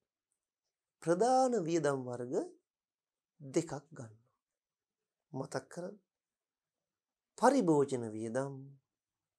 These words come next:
ආයෝජන වියදම්. පරිභෝජන වියදමේ ප්‍රධාන කොටස් දෙකක්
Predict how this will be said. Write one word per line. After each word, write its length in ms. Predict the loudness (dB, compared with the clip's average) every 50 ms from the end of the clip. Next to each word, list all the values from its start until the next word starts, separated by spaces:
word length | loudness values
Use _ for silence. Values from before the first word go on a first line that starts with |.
| _ 4
ආයෝජන 520 | 6 6 6 4 2 -2 -4 -6 -8 -8 -6
වියදම්. 380 | -6 -6 -8 -10 -12 -16 -20 -20 _ _ _ _ _ _ _ _ _ _ _ _ _ _ _ _ _ _ _ _ _ _ _ _ _ _ _ _ _ _ _ _ _ _ _ _ _ _ _ _ _ _ _ _ _ _ _ _ _ -10
පරිභෝජන 640 | -6 0 2 2 4 6 8 8 8 6 6 4 2 0
වියදමේ 640 | 0 -2 -2 0 0 0 0 0 -2 -2 -4 -6 -10 _ _ _
ප්‍රධාන 440 | -2 0 2 4 4 2 2 0 -4 -6
කොටස් 400 | -8 -8 -6 -6 -6 -6 -6 -8 -10 -12 -14 -20 _ _ _ _ _ _ _ _ _ -6
දෙකක් 340 | -4 -2 -2 -2 -6 -8